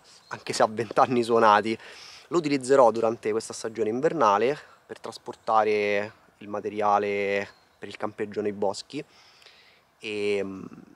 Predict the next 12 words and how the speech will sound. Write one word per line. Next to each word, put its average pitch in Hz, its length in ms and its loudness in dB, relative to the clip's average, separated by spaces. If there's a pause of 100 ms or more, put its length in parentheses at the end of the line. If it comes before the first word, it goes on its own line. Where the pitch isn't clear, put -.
materiale 113 460 0 (440)
abbastanza - 460 -6
voluminoso 104 680 -2
e - 40 -16
che 110 120 -14
quindi 104 320 -12
ha - 80 -6
bisogno 107 680 -2
<laughs> - 60 -12
di 113 140 -12
uno 107 260 -2
zaino 107 600 0